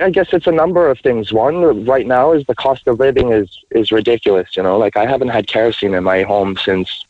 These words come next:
February, I think. So, like, the last nearly four months, I haven't had heating at home. And that's just mainly because every week I'm paycheck to paycheck, you know?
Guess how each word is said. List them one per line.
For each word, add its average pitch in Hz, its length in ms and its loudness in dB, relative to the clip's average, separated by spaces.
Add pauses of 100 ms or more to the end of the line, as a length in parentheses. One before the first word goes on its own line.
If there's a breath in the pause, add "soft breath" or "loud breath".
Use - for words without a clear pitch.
(140)
February, 147 560 2
I 160 60 0
think. 165 220 -4
So, 135 120 -2
like, 110 220 0 (120)
the 110 60 -2
last 113 320 -2
nearly 117 320 0
four 120 240 0
months, 120 460 -2
I 107 80 0
haven't 107 240 0
had 110 180 -2
heating 117 300 0
at 120 100 0
home. 131 240 0 (380 loud breath)
And 123 100 0
that's 120 160 0
just 113 240 -2
mainly 113 300 0
because 101 460 -2
every 107 220 -2
week 110 240 0
I'm 104 140 -2
paycheck 101 380 -2
to - 80 -10
paycheck, 101 500 -2
you 98 100 -2
know? 98 220 0